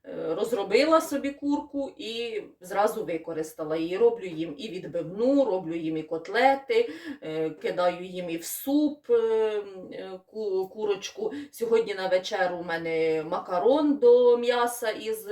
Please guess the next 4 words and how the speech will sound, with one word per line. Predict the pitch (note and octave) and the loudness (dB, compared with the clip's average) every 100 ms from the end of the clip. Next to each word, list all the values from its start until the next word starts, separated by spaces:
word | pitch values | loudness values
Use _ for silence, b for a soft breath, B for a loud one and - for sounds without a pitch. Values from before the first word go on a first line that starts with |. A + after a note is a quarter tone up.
| G#3 G3+ | -4 -6
тушеною | A3+ A3 A3+ G#3 G#3 G#3 | -8 -8 -6 -6 -4 -6
курочкою, | A3 G#3 G3+ - G3 F#3+ | -4 -2 -2 -4 -8 -8
із | G3+ | -10
підливкою. | - G#3 F#3 F#3+ F3+ - F3 | -10 -10 -4 -4 -4 -8 -8